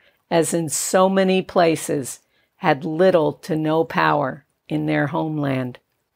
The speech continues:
We asked for representation of the Numu on the Water Commission.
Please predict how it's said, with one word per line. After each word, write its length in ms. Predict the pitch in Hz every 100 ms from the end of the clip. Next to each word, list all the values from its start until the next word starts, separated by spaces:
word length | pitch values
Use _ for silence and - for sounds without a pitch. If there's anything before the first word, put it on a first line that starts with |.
| _ _ _ _ _ _ _ _ _ _ _
We 220 | 180 175
asked 340 | 175 185 -
for 100 | 185
representation 1200 | 160 170 165 170 175 165 147 175 165 - 160 156 - -
of 180 | 151
the 120 | 151 160
Numu 600 | 165 175 160 143 135 - -
on 180 | 156
the 80 | 151
Water 360 | 151 156 151 143
Commission. 600 | - 147 147 - - 147